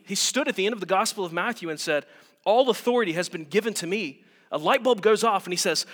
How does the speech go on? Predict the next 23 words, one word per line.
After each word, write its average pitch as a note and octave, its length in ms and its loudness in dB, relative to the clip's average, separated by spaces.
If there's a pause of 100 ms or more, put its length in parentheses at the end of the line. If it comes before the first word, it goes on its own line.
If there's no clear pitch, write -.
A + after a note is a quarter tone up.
"Psalm C4+ 480 2
eight B3+ 260 2
actually C4+ 380 0
points D4 320 -4
to G3+ 100 -10
what G3 140 -6
Christ A#3+ 420 -2 (680)
would G3+ 200 0
come D4 240 4
to C4+ 120 -4
do D4+ 140 2
to G#3 100 2
perfectly C#4+ 580 -2
fulfill, C4 640 -2 (200)
to - 120 -6
complete B3+ 560 -4
what G#3 120 -2
we B3 120 -2
were A3 120 4
always C4 680 4
supposed - 460 -2
to B3 60 -12
be." A#3 380 -6